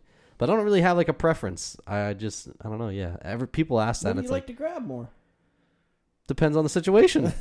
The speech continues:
Speaker 2: <laughs>
Speaker 1: It really depends. There's, there's different situations for different hand grabbing. I mean, it's
Speaker 2: Okay.
Speaker 1: all about, depends on the moment. So, I, like I said, I don't really have a, uh, didn't really
Speaker 2: No,
Speaker 1: have
Speaker 2: no
Speaker 1: a
Speaker 2: preference.
Speaker 1: preference,
Speaker 2: Just as
Speaker 1: no.
Speaker 2: long as there's something there to grab.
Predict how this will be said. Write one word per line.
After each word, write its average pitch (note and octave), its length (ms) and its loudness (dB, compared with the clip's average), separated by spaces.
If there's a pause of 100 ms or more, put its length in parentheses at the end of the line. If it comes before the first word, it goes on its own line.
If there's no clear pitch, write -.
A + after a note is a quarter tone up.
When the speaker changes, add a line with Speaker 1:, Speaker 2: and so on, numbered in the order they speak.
Speaker 2:
<laughs> - 160 -10
Speaker 1:
It C#3 260 6
really E3 240 8
depends. F#3 480 6
There's, B2+ 300 0
there's C3 240 2
different D3+ 320 4
situations D#3 680 2
for D3+ 100 -4
different E3 340 2
hand G3+ 220 2
grabbing. G2+ 520 0
I C#3 80 0
mean, C#3 240 2
it's C#3+ 140 -2
Speaker 2:
Okay. C#3+ 80 -2
Speaker 1:
all C3+ 180 2
about, D3+ 420 2 (260)
depends D#3+ 640 -2
on F3 240 -6
the F#3+ 60 -6
moment. A#2+ 480 0 (240)
So, A#2 240 -4
I, G2+ 160 -6
like B2 180 -6
I B2+ 60 -2
said, A#2 200 -2
I - 20 -4
don't A#2+ 140 -6
really A2+ 280 -4
have A#2 400 -2
a, F#2+ 360 -6 (840)
uh, G#2 260 -4 (600)
didn't A2+ 160 -4
really B2+ 160 0
Speaker 2:
No, B2+ 60 0
Speaker 1:
have B2+ 180 0
Speaker 2:
no C3+ 80 2
Speaker 1:
a C3+ 140 0
Speaker 2:
preference. B2+ 300 -2
Speaker 1:
preference, D3 340 -4
Speaker 2:
Just B2+ 80 -8
as B2 60 -4
Speaker 1:
no. C#3 60 0
Speaker 2:
long D#3 100 0
as D#3 60 -4
there's D3+ 140 -8
something D3 220 -6
there D#3 120 -2
to D#3 60 -6
grab. A#2+ 360 -8